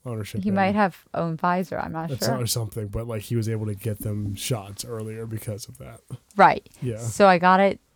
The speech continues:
Speaker 2: I had it, I
Speaker 1: Essential
Speaker 2: looked at my
Speaker 1: workers.
Speaker 2: calendar, and it was
Speaker 1: It's
Speaker 2: the day we
Speaker 1: ridiculous.
Speaker 2: went into quarantine.
Speaker 1: Yeah.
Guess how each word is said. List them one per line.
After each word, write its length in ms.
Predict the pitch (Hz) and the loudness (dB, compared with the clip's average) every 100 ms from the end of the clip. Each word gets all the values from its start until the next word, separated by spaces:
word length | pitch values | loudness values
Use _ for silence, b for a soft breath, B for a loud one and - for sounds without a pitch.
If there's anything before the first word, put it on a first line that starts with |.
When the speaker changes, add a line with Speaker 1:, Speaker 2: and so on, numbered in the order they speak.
| _ _ _ _ | _ _ _ _
Speaker 2:
I 60 | 175 | 2
had 240 | 185 185 | 4 4
it, 20 | |
I 20 | 180 | 4
Speaker 1:
Essential 360 | - 165 165 | 2 2 2
Speaker 2:
looked 120 | 175 104 | 0 0
at 60 | |
my 100 | 190 | 0
Speaker 1:
workers. 100 | 196 | 2
Speaker 2:
calendar, 580 | 190 165 170 170 196 233 - | 4 4 4 2 0 -2 -2
and 140 | 180 | 0
it 80 | 175 | 0
was 140 | 170 | -2
Speaker 1:
It's 80 | 160 | -4
Speaker 2:
the 60 | 170 | -6
day 80 | - 175 170 | 0 2 4
we 80 | 170 | 2
Speaker 1:
ridiculous. 20 | |
Speaker 2:
went 200 | 170 190 | 0 -2
into 200 | - 165 | -4 -6
quarantine. 580 | 160 - - 151 - - 120 | -8 -6 -6 -8 -10 -10 -10
Speaker 1:
Yeah. 260 | 92 110 | -8 -10